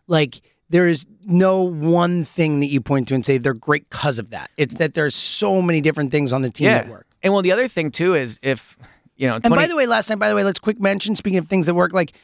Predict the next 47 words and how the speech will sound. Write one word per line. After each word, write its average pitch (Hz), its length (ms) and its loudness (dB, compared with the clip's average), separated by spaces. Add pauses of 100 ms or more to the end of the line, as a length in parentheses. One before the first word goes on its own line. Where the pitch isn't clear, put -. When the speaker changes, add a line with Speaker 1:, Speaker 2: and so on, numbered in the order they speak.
(260)
Speaker 1:
they 240 160 4
did 285 360 0
start 254 300 0
playing 226 240 0
poorly 208 240 2
when 180 160 2
Lane 170 160 4
Johnson 160 320 0
went 143 120 2
out 135 180 0
and 170 80 4
then 165 100 2
figured 190 280 0
out 175 120 2
and 165 80 -8
ran 165 120 0
the 156 60 0
ball 151 140 2
at 147 60 -2
the 151 100 0
end. 147 140 0
So 147 80 0
if 143 80 -8
you 185 80 2
wanna 190 160 2
point 202 360 -2
to 180 100 -2
a 165 60 0
specific 180 600 -2
thing 165 320 0
too, 165 240 2
where 151 160 2
it's 196 80 6
Speaker 2:
Yeah. 247 80 4
Speaker 1:
like, 156 200 0 (300)
that's 214 320 -2
kind 247 280 -2
of 233 60 0
the 208 80 -2
reason 202 300 2
they 185 140 2
had 180 240 0
that 175 200 0
lull. 185 240 -2
It 156 60 -8
was, 160 140 0
like, 175 200 0